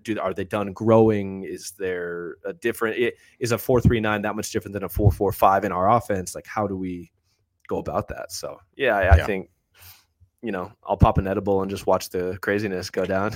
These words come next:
Speaker 1: <laughs> while you over there have to sober it
Speaker 2: Suffer.
Speaker 1: up. And s-, yeah.
Speaker 2: Thanks.
Speaker 1: Absolutely.
Speaker 2: I love you too, buddy.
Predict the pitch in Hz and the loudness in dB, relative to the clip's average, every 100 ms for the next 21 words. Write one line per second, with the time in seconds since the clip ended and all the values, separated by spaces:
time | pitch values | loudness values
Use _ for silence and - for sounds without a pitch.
0 | - 156 - 165 113 110 131 135 123 - | -2 -2 0 2 2 4 2 2 0 -6
1 | _ - - - _ 120 110 110 107 110 | _ -20 -20 -20 _ 0 4 6 6 4
2 | - - - 160 123 113 120 143 - 120 | 2 4 8 8 8 2 2 0 -2 -8
3 | 131 - 127 147 127 98 _ _ - 135 | -8 -4 2 2 2 -6 _ _ -10 2
4 | 135 104 - - - - 98 98 113 123 | 4 4 -2 -12 -12 -8 -8 -2 6 6
5 | 127 123 110 95 98 | 6 6 6 4 2